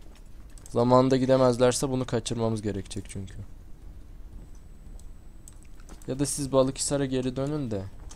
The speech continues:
Ya da kal, kal, kal. Nasıl olsa desteğimiz gelecek şimdi.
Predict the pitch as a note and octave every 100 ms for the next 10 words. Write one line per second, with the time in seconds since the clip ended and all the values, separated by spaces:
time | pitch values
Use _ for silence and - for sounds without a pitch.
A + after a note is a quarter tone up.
0 | - - - C3+ F3 F3 D#3+ A#2+ B2 A2
1 | - F#2+ F#2 - - - - - - -
2 | B2 C#3+ C3+ C#3+ B2+ A#2+ A#2 B2+ A#2+ A#2+
3 | A2+ A2+ G#2 G#2+ G#2 - F#2 G2+